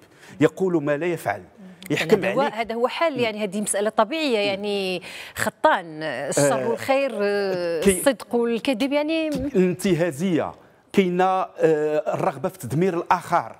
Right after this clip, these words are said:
Speaker 1: كاينة، آه، الحسد، كاينة مجموعة ديال الحاجات اللي في المجتمع أصلًا فهما يمكن يتأثر بهم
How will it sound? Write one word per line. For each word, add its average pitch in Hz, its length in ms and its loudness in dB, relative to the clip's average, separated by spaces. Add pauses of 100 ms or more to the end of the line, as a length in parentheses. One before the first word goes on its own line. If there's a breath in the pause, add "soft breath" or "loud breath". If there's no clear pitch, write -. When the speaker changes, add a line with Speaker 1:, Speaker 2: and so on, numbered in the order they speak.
(340 loud breath)
Speaker 1:
كاينة، 185 300 4
آه، 185 240 0 (420)
الحسد، 165 1000 0 (420 loud breath)
كاينة 185 440 4
مجموعة 220 800 0
ديال 190 480 -2 (540)
الحاجات 151 520 -2 (340 soft breath)
اللي 156 120 2
في 156 100 -10
المجتمع 202 800 0
أصلًا 247 420 -2 (560 soft breath)
فهما 160 520 0
يمكن 147 280 0
يتأثر 214 480 -4
بهم 180 440 -2